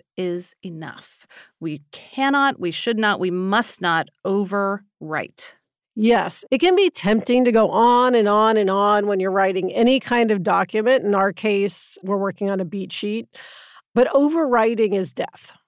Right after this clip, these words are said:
Speaker 1: Oh, God. It's just, yes. Brevity is the soul of wit, right?
Speaker 2: Yes.
Speaker 1: Less is more. In all of these documents, it is so tempting to just, like, write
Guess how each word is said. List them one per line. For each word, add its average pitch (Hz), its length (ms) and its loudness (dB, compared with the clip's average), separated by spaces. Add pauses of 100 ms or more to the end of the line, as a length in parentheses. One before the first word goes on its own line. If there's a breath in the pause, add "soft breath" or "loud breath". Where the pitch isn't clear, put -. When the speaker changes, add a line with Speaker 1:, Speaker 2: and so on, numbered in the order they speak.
Speaker 1:
Oh, 226 140 2
God. 170 560 -8
It's 233 240 -4
just, - 300 -8
yes. - 380 -8 (220)
Brevity 254 460 0
is 247 160 -2
the 220 100 -4
soul 214 340 -2
of 208 160 -4
wit, 160 340 -6
right? 175 300 -4 (220)
Speaker 2:
Yes. - 520 -6
Speaker 1:
Less 226 500 -2
is 214 160 -2
more. 151 280 -2
In 208 240 -2
all 269 220 2
of 294 100 0
these 262 200 -2
documents, 180 800 -6 (420)
it 240 120 4
is 240 200 2
so - 520 0
tempting - 640 -6
to 220 140 -2
just, 180 460 -2
like, - 540 -6 (1160 soft breath)
write 208 300 0